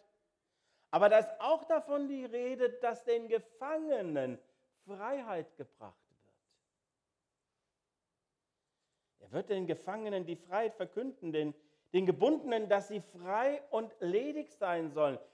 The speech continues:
Das ist verheißen. Aber wo bleibt seine Befreiung?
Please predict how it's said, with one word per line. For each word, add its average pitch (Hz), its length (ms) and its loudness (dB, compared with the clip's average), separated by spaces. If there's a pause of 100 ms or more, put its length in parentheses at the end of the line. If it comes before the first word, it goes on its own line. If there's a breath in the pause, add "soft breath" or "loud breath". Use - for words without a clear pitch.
(140 loud breath)
Das 240 640 0
ist 247 280 6 (120)
verheißen. 220 760 2 (260 loud breath)
Aber 214 400 6
wo 311 320 8
bleibt 240 440 2
seine 285 440 4
Befreiung? 226 840 4